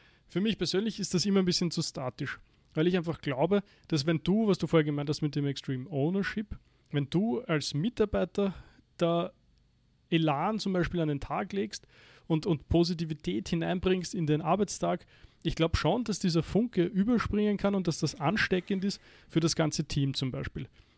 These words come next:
Du bringst da neue Ideen ein, du bist jeden Tag glücklich, du kommst am Montag rein und sagst, „Super, endlich können wir eine Wo-, neue Woche arbeiten“, anstatt,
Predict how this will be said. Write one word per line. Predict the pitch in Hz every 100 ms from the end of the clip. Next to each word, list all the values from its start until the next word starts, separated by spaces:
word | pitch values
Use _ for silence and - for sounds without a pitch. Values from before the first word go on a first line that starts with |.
| -
Du | 233
bringst | 190 185 -
da | 160
neue | 143 131
Ideen | 127 - 214 214
ein, | 190 165 165 - - _ _ -
du | 214
bist | 202 -
jeden | 175 165
Tag | 165 -
glücklich, | - 196 - 196 165 - -
du | 175
kommst | 180 165 170
am |
Montag | 165 170 180 160
rein | 165 160
und | 156
sagst, | 160 147 -
„Super, | 220 214 208
endlich | 185 165 170
können | 180
wir | 165
eine | 160 151
Wo-, | 147 127
neue | 156 143 139
Woche | 139 - 156
arbeiten“, | 160 190 185 - 180 - _ _ _ _
anstatt, | 170 165 - 151 151